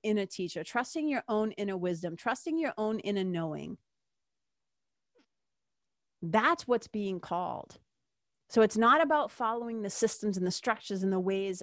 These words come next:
of everybody else, but it is about getting around people where you feel safe enough to show up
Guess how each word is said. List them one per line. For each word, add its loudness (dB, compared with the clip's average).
of 0
everybody -2
else, -4
but 4
it 2
is 6
about 6
getting 2
around 2
people -6
where -4
you -4
feel -6
safe -4
enough -8
to -2
show 2
up 2